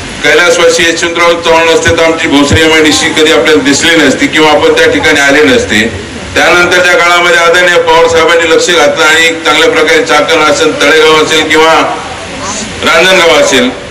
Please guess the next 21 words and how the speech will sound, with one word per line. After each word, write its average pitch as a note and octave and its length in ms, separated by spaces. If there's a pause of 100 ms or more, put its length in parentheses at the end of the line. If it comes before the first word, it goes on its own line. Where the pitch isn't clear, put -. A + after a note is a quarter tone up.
अशा C#3+ 320
भागामध्ये F3+ 540
एमआयडीसी F3 460
उभी C#3+ 220
केली, A2+ 360 (360)
दूरदृष्टी F#3 500
ठेवणारा C#3+ 420
नेता, G#2+ 380 (260)
आणि C#3 140
त्याला F#3 560
झालर C3+ 300
लावण्याचं D#3 480
काम D3+ 180
पिंपरी D3 300
चिंचवड C#3+ 240
शहरामध्ये C#3 440
कोणी C#3 200
केलं C3+ 220
असेल C3+ 240
तर C3 60
अजितदादांनी C3 580